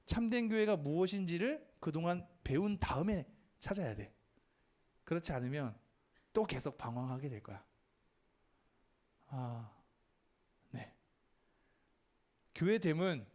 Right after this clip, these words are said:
진리 가운데 있어야 되기 때문이에요.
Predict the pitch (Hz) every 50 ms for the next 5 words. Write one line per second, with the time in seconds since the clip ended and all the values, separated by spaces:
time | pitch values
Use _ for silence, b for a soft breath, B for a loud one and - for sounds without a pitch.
0 | _ _ _ _ _ _ _ _ _ _ _ _ _ _ _ _ _ _ _ _
1 | _ _ _ _ _ _ _ _ _ _ _ _ _ _ _ _ _ _ _ _
2 | _ _ _ _ _ _ _ - - - 151 165 185 226 202 175 143 147 147 139
3 | 127 107 - - 135 131 120 117 113 117 113 - 135 151 160 143 117 104 101 98
4 | 110 143